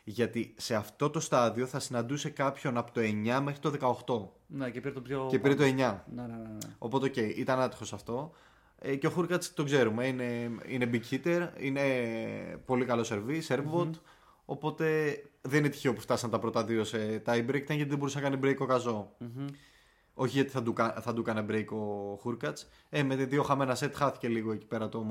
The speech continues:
Speaker 1: momentum και έχασε και το τρίτο με ένα break έξι τέσσερα. Πολύ καλό run, πολλά λεφτά θα πάρει, θα τον ξαναδούμε σίγουρα. Και έχουμε λοιπόν Χούρκατς Μετβέντεφ και πάνω έχουμε πλέον, αφού έχασε ο Τσιπάς, Φρίτς Τζόκοβιτς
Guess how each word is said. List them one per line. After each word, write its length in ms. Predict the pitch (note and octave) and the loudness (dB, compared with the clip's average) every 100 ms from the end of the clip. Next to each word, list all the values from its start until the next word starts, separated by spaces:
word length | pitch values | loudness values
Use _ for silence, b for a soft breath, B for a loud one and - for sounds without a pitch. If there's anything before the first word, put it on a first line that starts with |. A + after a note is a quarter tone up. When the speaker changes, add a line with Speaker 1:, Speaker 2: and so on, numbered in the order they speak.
| A2+ | -2
Speaker 1:
momentum 260 | C3+ D3 D3 | -2 -2 -4
και 120 | C#3+ | -4
έχασε 400 | B2+ B2+ B2+ A2+ | -2 -2 -6 -8
και 80 | A#2+ | -6
το 80 | A#2 | -4
τρίτο 260 | A#2+ B2 | -4 -4
με 60 | A#2 A2+ | -4 -4
ένα 60 | G#2+ | -4
break 160 | B2 | -4
έξι 200 | B2 - | -6 -6
τέσσερα. 300 | A#2+ A2 G2 F#2+ b b b - | -6 -4 -8 -12 b b b 2
Πολύ 260 | C3 C#3+ | 6 6
καλό 300 | D3 B2+ A#2+ A2+ | 8 6 8 6
run, 280 | C3 E3 E3 | 6 4 2
πολλά 240 | C#3 C#3+ | 2 4
λεφτά 260 | C#3+ C3 C3+ | 4 2 0
θα 100 | B2 | 0
πάρει, 360 | C#3 D3+ D#3+ E3 | 2 2 2 0
θα 120 | D3 | 0
τον 120 | C#3 | 0
ξαναδούμε 400 | C3 C3 C#3 C#3+ | 0 0 0 -2
σίγουρα. 440 | - B2 G#2 G2 A2 B B B B B B B B - | 0 0 0 -4 -10 B B B B B B B B 2
Και 260 | E3+ A#2+ - - - - | 8 8 8 -10 -10 2
έχουμε 300 | D#3 D#3+ C#3 | 2 4 0
λοιπόν 240 | D#3 D3 | 2 0
Χούρκατς 320 | D#3+ D3+ C3+ | 2 2 2
Μετβέντεφ 540 | C3+ A#2 B2+ C3+ F#3+ G#3 B B B | 2 4 6 6 4 2 B B B
και 120 | - E3 | -2 4
πάνω 320 | F3 E3+ D#3+ | 6 6 6
έχουμε 300 | D#3+ D#3 C#3 | 4 2 -2
πλέον, 260 | C#3+ D3+ | 2 2
αφού 160 | C#3+ D3+ | 2 0
έχασε 220 | C3 C3 | -2 -4
ο 60 | B2+ | -6
Τσιπάς, 340 | - C#3 C#3 | -2 2 2
Φρίτς 300 | C#3+ C#3 B2+ | 4 2 2
Τζόκοβιτς 760 | A2+ B2+ E3+ F3 G#3+ - - | 4 4 4 2 0 -2 -10